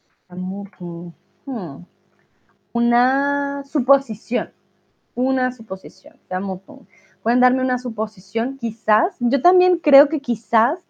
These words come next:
comí Flammkuchen, pero no estoy segura, porque tampoco me acuerdo muy bien. Hmm. Por alguna razón,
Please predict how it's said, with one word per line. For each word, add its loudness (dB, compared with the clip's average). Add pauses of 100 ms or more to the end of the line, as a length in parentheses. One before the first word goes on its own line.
(300)
comí -2
Flammkuchen, -6
pero -6
no -8
estoy -6
segura, -6 (1040)
porque -16
tampoco -4
me -2
acuerdo -2
muy 0
bien. 0 (720)
Hmm. -4 (840)
Por -2
alguna 0
razón, -2